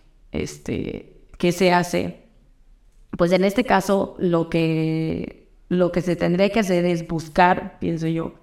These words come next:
abogadas, abogados, incluso puede haberlos, que acompañen desde estas otras perspectivas. Y siempre tener una red de apoyo.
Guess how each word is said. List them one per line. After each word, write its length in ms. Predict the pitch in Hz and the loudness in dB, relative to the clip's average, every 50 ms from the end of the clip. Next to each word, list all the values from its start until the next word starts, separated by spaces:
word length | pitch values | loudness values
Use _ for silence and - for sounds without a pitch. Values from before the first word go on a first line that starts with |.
| _ _ _ - - - | _ _ _ -20 -8 -4
abogadas, 840 | - 165 165 170 170 190 190 190 190 196 202 208 202 - - - - - - - - - - _ _ _ | -2 0 0 2 4 4 4 6 6 4 4 2 0 -6 -14 -18 -20 -20 -20 -20 -20 -20 -20 _ _ _
abogados, 680 | - 165 151 160 151 151 170 175 180 175 180 185 180 - | -8 -6 -4 -2 0 4 4 4 4 4 0 -2 -2 -2
incluso 420 | 175 165 156 165 165 156 - 160 156 | -2 -2 -2 -2 -4 -4 -4 -6 -4
puede 180 | - 165 156 156 | -2 -2 -2 0
haberlos, 380 | 156 160 156 160 160 - - - - _ - - - _ _ _ - | 0 -2 -2 -2 -4 -8 -10 -14 -20 _ -20 -20 -20 _ _ _ -4
que 720 | - 175 170 170 170 165 165 165 160 160 160 160 160 160 - | 0 2 2 4 4 2 2 0 0 0 0 0 0 0 -2
acompañen 640 | - 160 - - 165 160 151 170 170 170 175 175 170 | -2 -2 -2 -2 -2 2 2 4 4 4 4 2 2
desde 200 | 160 151 151 160 | 2 2 0 -2
estas 280 | 156 156 - 160 151 | -2 -2 -2 -2 -2
otras 280 | 160 156 - 160 151 147 | -2 -2 -2 -2 -2 -2
perspectivas. 840 | 151 156 156 - - - - - 196 196 175 180 - - - - - _ _ _ _ _ _ _ - - _ _ - - - | -4 -6 -6 -4 -6 -8 -4 -2 0 0 0 -2 -4 -8 -12 -18 -20 _ _ _ _ _ _ _ -20 -20 _ _ -18 -6 -2
Y 720 | 202 196 190 190 185 185 190 196 190 - - - - - _ _ - - | 0 2 2 2 2 2 2 2 0 0 -4 -10 -20 -20 _ _ -16 -14
siempre 580 | 165 - - 208 202 196 185 208 113 113 131 - | -8 -2 0 0 2 2 2 2 0 0 0 0
tener 300 | - 180 175 175 175 175 | -2 0 0 2 2 2
una 180 | 175 165 170 | 2 2 0
red 140 | 170 170 156 | 0 -2 -2
de 60 | - | -4
apoyo. 360 | - - - 165 165 - - | -4 -4 -2 -4 -4 -4 -6